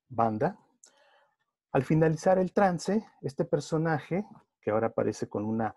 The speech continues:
marca sobre la, sobre el rostro, despierta y emerge de la boca del dios de,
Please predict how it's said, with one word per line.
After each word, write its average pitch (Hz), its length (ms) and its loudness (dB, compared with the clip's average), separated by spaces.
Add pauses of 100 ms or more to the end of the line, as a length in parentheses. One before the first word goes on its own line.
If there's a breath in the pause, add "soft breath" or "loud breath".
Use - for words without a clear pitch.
(200 soft breath)
marca 113 420 0
sobre 101 260 -2
la, 101 300 -4
sobre 104 240 -6
el 110 80 -4
rostro, 160 540 -2 (640)
despierta 160 840 0 (120)
y 110 160 2
emerge 147 400 2
de 127 100 0
la 107 100 -2
boca 117 280 0
del 107 140 -4
dios 110 220 -2
de, 113 140 -4